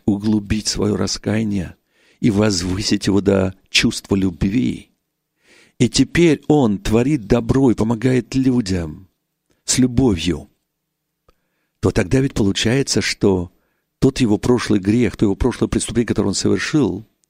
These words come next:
стало причиной этого добра, которое он творит сегодня. Это как бы трамплин, оттолкнувшись от которого человек прыгнул ввысь. И получается, что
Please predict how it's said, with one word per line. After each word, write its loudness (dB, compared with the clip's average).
стало 0
причиной 0
этого 0
добра, 2
которое 0
он -2
творит 0
сегодня. 0
Это 0
как 2
бы 4
трамплин, 2
оттолкнувшись 0
от -4
которого 2
человек 2
прыгнул 4
ввысь. -2
И 6
получается, 2
что 2